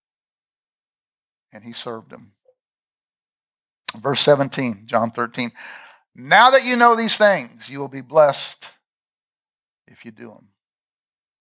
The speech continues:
See, one problem that we have in approaching this story is that we don't really understand the significance of what Jesus did here, because in our culture,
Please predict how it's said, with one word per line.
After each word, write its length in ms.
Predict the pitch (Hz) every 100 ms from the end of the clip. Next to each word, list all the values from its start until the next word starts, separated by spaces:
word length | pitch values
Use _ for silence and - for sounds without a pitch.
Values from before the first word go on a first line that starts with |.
| _ _ _ _ _ _ - -
See, 160 | - 208
one 200 | 220 208
problem 340 | 214 214 185
that 100 | 165
we 100 | 160
have 240 | 165 170 165
in 60 |
approaching 440 | 143 - 175 165 151
this 140 | 135
story 340 | - 151 147
is 120 | 147 143
that 120 | 147
we 80 | 147
don't 220 | - 185
really 240 | 196 180 - - - -
understand 480 | 196 185 - 185
the 80 | 180
significance 680 | - 160 156 180 165 170 156
of 120 | 147
what 180 | 165 147
Jesus 400 | 143 202 170 156
did 200 | - 180
here, 140 | 156
because 320 | 160 156 190 165
in 80 |
our 140 | 180 233
culture, 500 | - 208 - 196